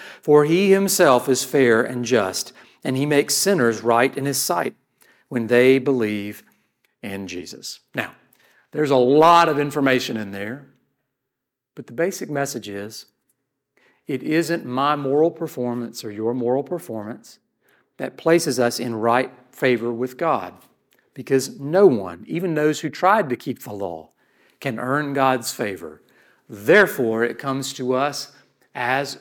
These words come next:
a gift, a gift to be received.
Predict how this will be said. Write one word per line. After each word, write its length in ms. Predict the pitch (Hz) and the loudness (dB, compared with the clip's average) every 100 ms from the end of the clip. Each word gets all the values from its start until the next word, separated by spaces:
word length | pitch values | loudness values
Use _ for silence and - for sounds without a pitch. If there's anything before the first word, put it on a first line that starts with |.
| - | -10
a 80 | 185 | -10
gift, 640 | 151 233 143 92 - _ _ | -2 0 0 -4 -20 _ _
a 80 | 151 | -10
gift 420 | 123 139 156 - 156 | 0 2 2 0 -6
to 80 | |
be 400 | 139 135 147 151 _ _ _ | 0 0 0 -4 _ _ _
received. 1000 | 131 127 156 - - 196 156 98 92 87 | -12 -8 -8 -8 -8 -6 -6 -10 -14 -18